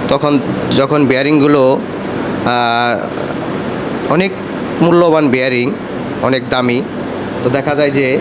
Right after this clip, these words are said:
এগুলোকে যখন, আহ, অন্যভাবে পিটিয়ে ভিতরে ঢুকানো হয়, শেফটের ভিতরে ঢুকানো হয়, তখন বেয়ারিংগুলো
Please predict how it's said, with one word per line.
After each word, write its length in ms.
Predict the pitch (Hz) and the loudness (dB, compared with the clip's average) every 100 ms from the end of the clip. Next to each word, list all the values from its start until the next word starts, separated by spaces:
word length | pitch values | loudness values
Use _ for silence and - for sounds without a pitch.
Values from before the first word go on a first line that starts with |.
| - - | -2 -2
এগুলোকে 500 | 113 127 135 131 143 | 2 4 4 2 2
যখন, 440 | 131 123 131 127 151 | 2 2 2 2 0
আহ, 2000 | 196 - - - - - - - - 110 117 117 113 107 101 - - - - 151 | -2 -4 -4 -4 -2 -2 -2 -2 -2 0 0 2 0 0 0 0 -2 -4 0 2
অন্যভাবে 460 | 170 170 151 147 147 | 4 4 4 2 2
পিটিয়ে 320 | 185 - 175 | 0 2 2
ভিতরে 320 | 143 139 156 | 2 2 2
ঢুকানো 380 | 135 131 151 151 | 2 2 2 2
হয়, 160 | 120 123 | 2 2
শেফটের 320 | 127 123 143 | 0 0 0
ভিতরে 340 | 117 123 143 | 0 0 0
ঢুকানো 340 | 127 123 135 120 | 2 2 2 2
হয়, 200 | 110 110 | 2 2
তখন 280 | 117 135 120 | 2 2 2
বেয়ারিংগুলো 680 | 123 127 139 123 127 123 | 2 2 2 4 4 4